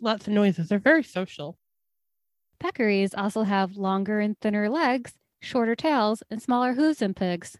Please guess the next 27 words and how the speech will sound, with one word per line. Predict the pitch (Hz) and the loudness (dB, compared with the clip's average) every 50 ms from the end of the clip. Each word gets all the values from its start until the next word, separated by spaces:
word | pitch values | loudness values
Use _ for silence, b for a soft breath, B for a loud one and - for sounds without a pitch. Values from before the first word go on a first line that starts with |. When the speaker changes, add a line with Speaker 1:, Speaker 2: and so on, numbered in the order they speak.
| _ _ _ - | _ _ _ -10
Speaker 2:
which | 226 - - | -10 -6 -2
makes | 262 294 - - | -2 -2 -2 -2
them | 202 190 185 233 240 _ _ _ _ _ _ | -2 0 0 0 -2 _ _ _ _ _ _
better | 190 175 180 185 196 | -2 0 2 0 0
runners. | 202 202 185 180 170 165 175 - - - - _ _ _ _ _ _ _ _ _ _ _ _ _ _ _ _ _ _ _ _ _ _ _ - | 0 0 0 0 0 -2 -4 -6 -8 -16 -20 _ _ _ _ _ _ _ _ _ _ _ _ _ _ _ _ _ _ _ _ _ _ _ 4
Speaker 1:
Their | 240 247 | 4 4
tail | - - 226 214 208 214 226 | 4 4 4 4 4 4 2
is | 214 | 0
so | - - 208 196 | 0 -2 -2 -2
small | - - - 180 170 175 190 208 | -4 -4 -2 0 2 4 4 6
that | 202 185 185 - _ _ | 4 4 2 0 _ _
sometimes | - 220 202 185 202 202 190 | -6 -4 0 2 0 0 0
you | 226 | -4
can't | 208 - 226 220 220 | -4 0 0 2 2
even | 220 196 190 185 160 | 2 2 0 -2 -4
see | - - - 185 185 | -6 -4 -4 -2 -2
it | 170 151 156 - | -2 -2 -4 -8
in | 185 175 175 | -8 -6 -6
their | 170 170 180 | -4 -4 -6
fur. | 175 - 175 175 175 196 226 | -4 -2 -2 0 0 0 -2
Speaker 2:
I | - _ _ _ _ _ _ _ _ _ _ _ _ _ _ | -4 _ _ _ _ _ _ _ _ _ _ _ _ _ _
was | - - | -20 -4
gonna | - 339 320 | -2 -2 0
say, | 330 - 311 262 | 2 2 2 2
do | 190 208 - _ _ | 2 -2 -6 _ _
pigs | - 320 359 339 277 262 - - - | 2 2 2 4 2 -2 -4 -4 -8
run? | 185 180 190 190 185 175 170 165 165 | 0 2 4 4 4 2 0 -2 -4